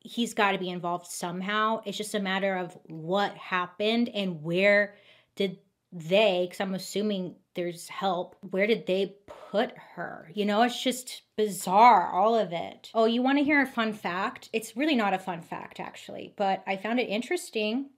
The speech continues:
Natalee Holloway's mother, she ended up getting a divorce from her second husband. I'm sure, like,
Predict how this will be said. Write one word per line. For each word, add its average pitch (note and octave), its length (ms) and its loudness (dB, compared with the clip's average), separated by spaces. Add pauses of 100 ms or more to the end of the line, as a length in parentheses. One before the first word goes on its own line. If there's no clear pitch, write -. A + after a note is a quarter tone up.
Natalee A3 800 0
Holloway's G3+ 540 0
mother, G3+ 800 0 (180)
she - 160 -6
ended G3+ 140 -2
up G3+ 100 -2
getting F#3 160 -4
a F3+ 100 -6
divorce E3+ 400 -8
from E3+ 240 -12
her E3+ 140 -10
second F3 300 -12
husband. A#3+ 560 -4 (120)
I'm F#3 180 -12
sure, E3+ 360 -6
like, E3+ 180 -12